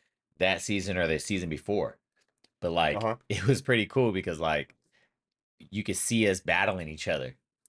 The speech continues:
Speaker 1: It was
Speaker 2: That's so
Speaker 1: dope.
Speaker 2: dope.
Speaker 1: It was like rookie, but I was a rookie.
Speaker 2: Yeah. Bro, that shit, that was so cool, man. My first interaction with J J and Mark, Mark,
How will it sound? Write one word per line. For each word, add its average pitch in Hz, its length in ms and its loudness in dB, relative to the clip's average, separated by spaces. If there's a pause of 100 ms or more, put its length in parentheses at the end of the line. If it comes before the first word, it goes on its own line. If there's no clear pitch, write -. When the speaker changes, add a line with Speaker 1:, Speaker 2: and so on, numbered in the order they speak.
(120)
Speaker 1:
It 90 100 -6
was 82 100 -4
Speaker 2:
That's 82 120 -8
so 92 220 2
Speaker 1:
dope. 71 80 -6
Speaker 2:
dope. 85 260 -14
Speaker 1:
It - 40 -16
was - 160 -10
like 90 160 -2
rookie, 90 580 -6 (200)
but 90 80 -10
I 117 80 2
was 90 160 0
a 82 80 -2
rookie. 92 400 -4 (880)
Speaker 2:
Yeah. 101 500 -2 (880)
Bro, 113 280 4
that 113 140 0
shit, 120 380 -8
that 117 100 4
was 123 200 6
so 123 180 6
cool, 120 260 0
man. 127 240 6
My 117 160 6
first 127 420 0
interaction 117 760 0
with 98 320 -4
J 110 200 0
J 113 200 0
and 92 80 -4
Mark, 101 400 2
Mark, 101 300 4